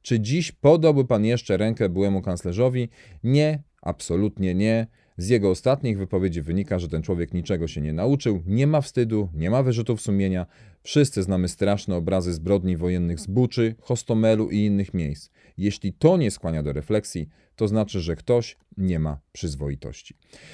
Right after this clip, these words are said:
To jest, mm, wywiad dla Bilda, który był miejscami komentowany, cytowany przez inne gazety, chociaż nie wzbudził aż tak wielkich emocji, jak można by się spodziewać. Premier Morawiecki, y, tak wypowiedział się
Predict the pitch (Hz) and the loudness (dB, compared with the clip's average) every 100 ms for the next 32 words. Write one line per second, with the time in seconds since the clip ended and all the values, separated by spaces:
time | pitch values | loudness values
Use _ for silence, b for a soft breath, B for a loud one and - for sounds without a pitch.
0 | 135 - 190 165 - 113 110 104 123 123 | -8 2 2 2 0 0 2 4 4 4
1 | 101 98 95 92 90 78 82 104 156 131 | 2 4 4 4 2 -2 -2 2 2 4
2 | 117 113 175 185 156 214 185 127 - 120 | 4 4 0 2 4 6 6 2 2 0
3 | 113 98 104 98 98 95 101 101 92 127 | 0 0 0 0 0 0 2 2 0 0
4 | 135 123 160 120 104 104 113 104 101 123 | 2 4 2 0 -2 0 0 2 2 2
5 | 202 240 226 233 175 214 190 151 - 160 | 2 0 0 0 0 0 2 2 2 0
6 | 143 131 123 - 95 117 - 95 101 98 | 0 0 -2 -2 0 0 -2 -2 -2 -2
7 | 98 87 90 - 80 85 107 - 156 185 | -2 -4 -6 -6 -6 -4 -4 0 2 4
8 | 170 143 131 120 117 - 110 104 - 92 | 4 2 2 0 -2 -2 -2 -2 -2 -4
9 | - 139 135 110 110 104 95 95 - 90 | 0 -2 -2 -4 -2 0 0 -2 -2 -2
10 | 90 | -2